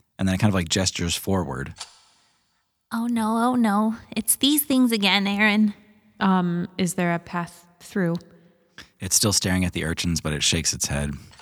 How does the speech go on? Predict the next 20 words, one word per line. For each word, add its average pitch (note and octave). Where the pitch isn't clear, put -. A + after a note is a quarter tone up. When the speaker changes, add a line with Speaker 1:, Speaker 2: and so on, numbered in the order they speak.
Speaker 1:
And D#2
a, -
a -
moment G2
passes, D2+
and D2+
then D2+
the A2
armor D3
looks B2
at B2
all G#2
of B2
you D#3
and F#2+
kind A2+
of F#2+
shoos G#2
you F2
away. C#2